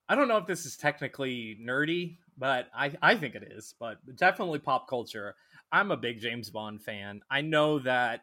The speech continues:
um, the early ones are incredibly problematic, especially in the advent of the Me Too movement. And, uh, old Jim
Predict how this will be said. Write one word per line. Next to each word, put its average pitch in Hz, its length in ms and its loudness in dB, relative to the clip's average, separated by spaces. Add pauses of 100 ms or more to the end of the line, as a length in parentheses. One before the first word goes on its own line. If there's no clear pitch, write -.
um, 117 340 -8
the 127 160 -6
early 156 360 0
ones 151 640 -2
are 135 160 0
incredibly 170 500 -2
problematic, 127 720 -2
especially 135 480 -6
in 131 80 -10
the 117 120 -8
advent 123 420 -4
of 104 100 -12
the 104 80 -14
Me 113 160 -10
Too 120 260 -8
movement. 120 420 -10 (480)
And, 123 420 -4
uh, 127 360 0 (100)
old 151 240 -2
Jim 143 440 -4